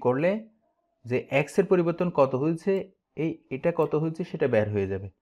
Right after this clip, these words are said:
তাহলে টু। অন্যদিকে ওয়াই এর বর্তমান মান হচ্ছে ফোর, পূর্বে কত ছিল? এইট। বর্তমান থেকে পূর্বেরটা বিয়োগ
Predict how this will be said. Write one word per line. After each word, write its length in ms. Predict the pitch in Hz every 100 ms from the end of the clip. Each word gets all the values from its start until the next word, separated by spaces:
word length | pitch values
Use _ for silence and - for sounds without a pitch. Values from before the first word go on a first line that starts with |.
| _ _ -
তাহলে 220 | 117 127 127
টু। 100 | 98 90 - _ _ _ _ _ _ -
অন্যদিকে 560 | 120 127 131 160 147 143 170 214 _ _ _ _ _ _ _ _ -
ওয়াই 260 | 120 131 131
এর 80 | 120 127
বর্তমান 320 | 123 135 135 131
মান 100 | 127
হচ্ছে 240 | 139 - 170
ফোর, 280 | 165 185 208 - _ _ _ _ _ -
পূর্বে 200 | 139 147 143
কত 120 | 139 139
ছিল? 140 | 185 208 208 - 107
এইট। 200 | 95 - - _ _ _ _ _
বর্তমান 500 | 107 127 123 135 139 135
থেকে 220 | 170 175
পূর্বেরটা 420 | 180 143 139 139 165
বিয়োগ 260 | 151 139